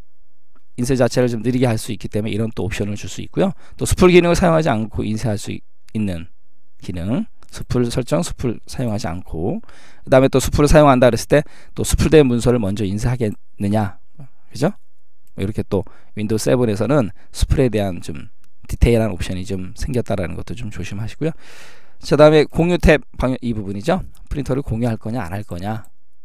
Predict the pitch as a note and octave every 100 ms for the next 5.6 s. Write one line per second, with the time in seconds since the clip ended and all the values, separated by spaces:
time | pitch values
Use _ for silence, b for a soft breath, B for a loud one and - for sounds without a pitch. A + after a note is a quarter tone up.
0 | - - - - - F#2 G2+ - G2 G2+
1 | A2 G2 G2 A2 E3 - b b - -
2 | - G#2+ F#2+ F#2+ F#2 E2+ D#2+ - - -
3 | B2 - - - - - - A2+ A#2+ -
4 | G#2 - E3 b b b b b b -
5 | A#2+ A2 - A2 - F3